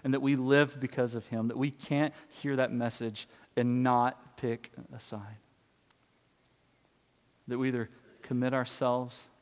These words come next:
and submit ourselves to him or reject him. And God, I just pray that we would be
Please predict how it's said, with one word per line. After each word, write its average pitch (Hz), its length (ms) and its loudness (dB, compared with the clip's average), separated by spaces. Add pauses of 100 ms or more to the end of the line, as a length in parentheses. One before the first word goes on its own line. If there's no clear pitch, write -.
(180)
and 120 80 -8
submit 120 300 -4
ourselves 117 360 -4
to - 80 -14
him 107 300 -6 (880)
or 117 120 -2
reject 107 600 -4
him. 104 280 -8 (1600)
And 117 100 -4
God, 120 80 4
I 120 40 0
just 107 160 -6
pray 123 260 0
that 120 140 -4
we 117 100 -2
would 113 200 -6
be - 80 -20